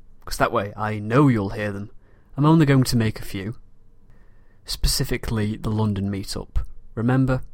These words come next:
four P M on the eighth of June, two thousand and thirteen, at the George Inn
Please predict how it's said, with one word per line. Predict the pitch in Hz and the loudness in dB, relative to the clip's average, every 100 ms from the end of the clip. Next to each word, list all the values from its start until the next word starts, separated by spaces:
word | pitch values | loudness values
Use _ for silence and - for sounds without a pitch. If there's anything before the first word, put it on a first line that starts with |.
| - - | -18 -20
four | - 175 175 | -2 2 4
P | - 117 | 4 4
M | 113 117 - - - - - - | 0 -4 -8 -20 -20 -20 -12 -6
on | 120 | -4
the | 113 104 | -2 -4
eighth | 110 110 - 117 | -4 -6 -6 -8
of | 101 | -8
June, | - - 98 82 - - - - - - _ _ _ _ _ _ - - | -8 -6 -6 -6 -12 -16 -20 -20 -20 -20 _ _ _ _ _ _ -20 -14
two | - 101 | -8 -4
thousand | - 104 104 - | -2 -2 -4 -6
and | 98 - | -6 -6
thirteen, | - 143 135 113 110 107 - - - - | -2 -2 0 -2 -2 -2 -6 -14 -14 -10
at | 107 - | -10 -8
the | 113 | -10
George | 101 - 113 101 101 110 | -8 -6 -4 -4 -6 -6
Inn | 98 | -8